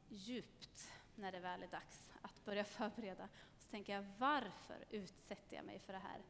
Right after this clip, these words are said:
igen? Jag vet ju hur jobbigt det är, hur mycket ångest man känner, hur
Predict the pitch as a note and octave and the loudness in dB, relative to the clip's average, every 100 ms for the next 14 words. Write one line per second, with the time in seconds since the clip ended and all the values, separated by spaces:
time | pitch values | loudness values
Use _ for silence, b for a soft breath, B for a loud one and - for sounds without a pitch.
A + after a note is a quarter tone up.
0 | B - - G#3 F3+ F#4 E4 G3+ F#3+ F#3+ | B -8 -4 -2 2 4 4 4 0 2
1 | D4+ F4 - - F#3+ G3 G3+ F#3+ F#3 - | 4 4 2 -2 -2 0 -2 -2 -4 0
2 | - D4+ G3+ G#3 G3 - - D4+ E4+ C4+ | 4 4 4 0 -4 -6 2 6 6 6
3 | G3 F#3+ - G4 - - E4 C4 F#3 G3+ | 2 0 0 -2 0 2 4 4 2 0